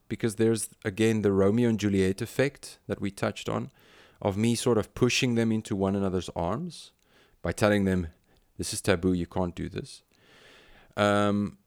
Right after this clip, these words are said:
do you think I should have done it earlier? Maybe that evening that I saw Ryan put his hand on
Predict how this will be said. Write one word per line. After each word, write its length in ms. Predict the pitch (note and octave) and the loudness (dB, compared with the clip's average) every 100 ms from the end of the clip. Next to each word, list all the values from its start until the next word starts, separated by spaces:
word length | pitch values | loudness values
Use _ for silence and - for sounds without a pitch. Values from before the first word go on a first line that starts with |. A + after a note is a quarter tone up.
| _ _ - - - | _ _ -20 -16 -4
do 100 | A#2+ | 0
you 180 | B2+ C3 | 2 0
think 540 | - D3+ D3+ C#3 - | 0 0 0 -4 -6
I 120 | - A#2 | -2 -2
should 240 | - C3+ | 0 0
have 140 | A#2+ | 2
done 160 | - G2+ | 2 2
it 140 | F#2+ - | 0 2
earlier? 400 | F#2+ B2+ E3+ E3 | 2 4 2 0
Maybe 340 | G#2 G#2+ A2+ | 2 2 2
that 280 | G2+ G2+ - _ - | 2 2 0 _ -4
evening 440 | B2 A#2 B2+ B2 | -2 0 0 2
that 100 | G#2+ | 2
I 100 | G2 | 2
saw 300 | G2 - A2 | 0 0 2
Ryan 480 | G#2 F#2+ F#2+ G#2 G2+ | 4 2 2 0 -2
put 200 | - G2+ | -2 -2
his 140 | F#2+ E2+ | -2 -2
hand 380 | F2+ F#2 G2 - | -2 0 -2 -4
on 380 | F2+ F2 F2 | -6 -6 -8